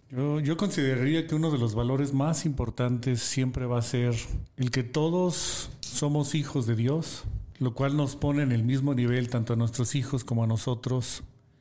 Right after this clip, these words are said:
y que de todo lo que hagamos tenemos la libertad de hacerlo, pero le vamos a dar cuentas a Dios, a nuestro Padre. Eh, es lo mismo cuando mandamos a nuestros hijos a,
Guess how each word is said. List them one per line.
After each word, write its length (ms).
y 100
que 140
de 120
todo 320
lo 160
que 100
hagamos 640
tenemos 400
la 120
libertad 520
de 60
hacerlo, 480
pero 600
le 160
vamos 340
a 60
dar 260
cuentas 500
a 80
Dios, 500
a 100
nuestro 380
Padre. 400
Eh, 380
es 160
lo 80
mismo 400
cuando 260
mandamos 500
a 60
nuestros 420
hijos 380
a, 340